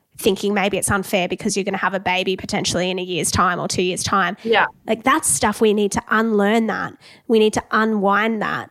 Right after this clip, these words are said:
Speaker 1: And I love what you're saying. Talk us through the next area of becoming an upstander.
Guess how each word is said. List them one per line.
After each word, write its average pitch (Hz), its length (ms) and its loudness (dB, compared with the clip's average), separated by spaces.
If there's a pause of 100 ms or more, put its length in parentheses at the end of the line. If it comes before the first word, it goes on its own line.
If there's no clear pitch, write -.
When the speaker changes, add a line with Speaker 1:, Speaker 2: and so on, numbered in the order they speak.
Speaker 1:
And 208 460 0 (320)
I 226 120 4
love 220 260 4
what 277 120 6
you're 208 80 4
saying. 208 560 -2 (220)
Talk 330 260 4
us 440 160 2
through 269 420 2 (500)
the 233 100 6
next 214 400 2
area 190 320 2
of 190 80 -6
becoming 185 600 -2 (420)
an 190 280 2
upstander. - 680 -2